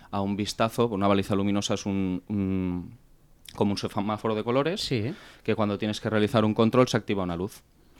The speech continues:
Speaker 1: Entonces, eh, inmediatamente el operario veía la luz encendida, se iba a la tablet, realizaba el control y volvía a sus, a su trabajo,
Speaker 2: No, no
Speaker 1: eh, a
Speaker 2: tener
Speaker 1: sus
Speaker 2: que estar,
Speaker 1: rutinas
Speaker 2: pero lo
Speaker 1: diarias.
Speaker 2: dices tú, no tener que estar pendiente,
Speaker 1: Exacto.
Speaker 2: es, es un ahorro en tiempo y, y
Speaker 1: Exacto.
Speaker 2: en, en costes,
Speaker 1: Exacto.
Speaker 2: lógicamente, al final.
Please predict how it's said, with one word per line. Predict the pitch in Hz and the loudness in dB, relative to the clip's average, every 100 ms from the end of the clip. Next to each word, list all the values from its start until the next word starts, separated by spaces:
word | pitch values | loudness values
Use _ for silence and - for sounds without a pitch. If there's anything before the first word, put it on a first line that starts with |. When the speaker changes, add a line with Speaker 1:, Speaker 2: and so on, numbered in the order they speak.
| - | -20
Speaker 1:
Entonces, | - 107 101 95 - - | -4 -2 0 0 -2 -2
eh, | 98 92 90 90 92 | 0 2 2 2 2
inmediatamente | 98 92 98 98 104 104 113 | 2 4 4 4 2 2 2
el | 113 110 | 0 0
operario | 98 98 98 98 | 0 2 2 2
veía | 90 90 92 | 0 0 0
la | 92 | 0
luz | 98 95 | 0 0
encendida, | 101 104 113 123 135 156 | -2 0 0 2 0 0
se | - 92 | -2 -2
iba | 92 | 0
a | |
la | 92 | 0
tablet, | - 110 98 | 0 0 0
realizaba | 95 90 87 98 95 | -2 -4 -2 -2 -2
el | |
control | 90 107 107 139 165 - - - | 0 -2 0 0 0 -4 -16 -8
y | |
volvía | 101 92 92 | -2 0 2
a | |
sus, | 87 95 - | 2 0 -2
a | 104 | -4
su | - 92 87 87 82 - | 0 2 2 0 -2 -2
trabajo, | 90 85 90 90 | -2 0 -2 -2
Speaker 2:
No, | |
no | 87 | -4
Speaker 1:
eh, | |
a | 87 | -2
Speaker 2:
tener | 92 90 | 0 0
Speaker 1:
sus | 98 | 0
Speaker 2:
que | 98 | 0
estar, | 101 | 0
Speaker 1:
rutinas | 107 101 | 2 2
Speaker 2:
pero | 95 | 2
lo | |
Speaker 1:
diarias. | 87 | 0
Speaker 2:
dices | 110 95 | -2 -4
tú, | 101 | -6
no | 98 | -6
tener | 107 | -8
que | 101 | -8
estar | 110 101 | -8 -6
pendiente, | 107 101 107 104 98 | -6 -4 -2 0 2
Speaker 1:
Exacto. | 113 90 - | 2 2 -2
Speaker 2:
es, | 87 | -10
es | |
un | 107 98 | -6 -4
ahorro | 101 95 | -2 -4
en | 87 | -4
tiempo | 101 92 117 | -6 -6 -4
y, | 104 | -2
y | |
Speaker 1:
Exacto. | 90 98 85 90 | 0 0 -2 -6
Speaker 2:
en, | 80 71 | -8 -10
en | |
costes, | 73 98 104 | -6 -4 -4
Speaker 1:
Exacto. | 76 92 | -2 -2
Speaker 2:
lógicamente, | - 78 76 67 | -2 -4 -6 -6
al | 73 | -10
final. | - 50 | -10 -16